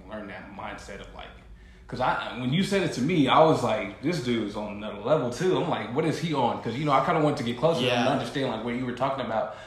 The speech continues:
Speaker 1: 'Cause I knew, I knew at that time, but I'm like, "Well, what is he trying to get into? Like, what, like, what,
Speaker 2: Like,
Speaker 1: what is
Speaker 2: like,
Speaker 1: his goal?
Speaker 2: how?
Speaker 1: Like,
Speaker 2: Yeah,
Speaker 1: how?
Speaker 2: like,
Speaker 1: Like,
Speaker 2: how?
Speaker 1: yeah."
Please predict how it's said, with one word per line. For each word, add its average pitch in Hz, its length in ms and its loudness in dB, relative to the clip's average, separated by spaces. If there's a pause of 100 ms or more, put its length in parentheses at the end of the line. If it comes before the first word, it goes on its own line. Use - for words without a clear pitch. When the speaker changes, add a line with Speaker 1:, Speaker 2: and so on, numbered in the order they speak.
(100)
Speaker 1:
'Cause - 120 -10
I 139 140 4
knew, 165 320 4
I 160 140 4
knew 208 180 2
at - 120 2
that - 160 -4
time, 123 480 -2
but 113 120 -6
I'm 127 120 0
like, 98 220 -4 (420)
"Well, 113 100 -6
what 135 120 -2
is 123 100 -2
he 123 80 -10
trying 110 240 -6
to 98 60 -10
get 117 100 -8
into? 123 220 -8
Like, 92 180 -8
what, 113 240 -4
like, 90 180 -10
what, 123 160 -2 (440)
Speaker 2:
Like, 135 200 4
Speaker 1:
what 139 100 2
is - 60 0
Speaker 2:
like, 139 140 4
Speaker 1:
his 120 100 4
goal? 147 100 8
Speaker 2:
how? 131 380 6
Speaker 1:
Like, 139 180 2
Speaker 2:
Yeah, - 120 4
Speaker 1:
how? 135 120 6
Speaker 2:
like, - 80 4
Speaker 1:
Like, - 120 0
Speaker 2:
how? 110 200 0
Speaker 1:
yeah." 131 240 4